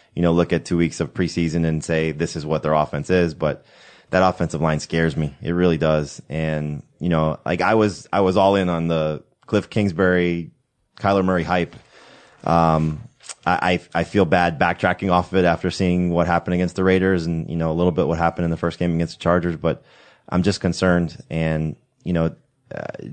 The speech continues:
David Johnson's a star. You know, I mean, there's no doubt about it, but playing out of the shotgun, I don't think suits him best. You know, I think he's one of those guys that you just have to get the ball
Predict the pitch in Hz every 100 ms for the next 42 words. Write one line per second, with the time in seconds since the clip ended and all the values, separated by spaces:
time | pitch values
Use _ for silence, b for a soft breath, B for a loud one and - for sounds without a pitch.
0 | 98 120 107 101 87 76 78 76 67 -
1 | 87 82 82 82 82 92 80 78 73 71
2 | 67 82 - b b - 113 107 104 90
3 | 98 92 95 90 85 87 - 95 - 92
4 | 87 - - 92 92 - - 82 82 80
5 | 95 85 87 87 87 85 78 82 76 80
6 | 71 - 92 - 87 92 78 78 87 87
7 | 85 -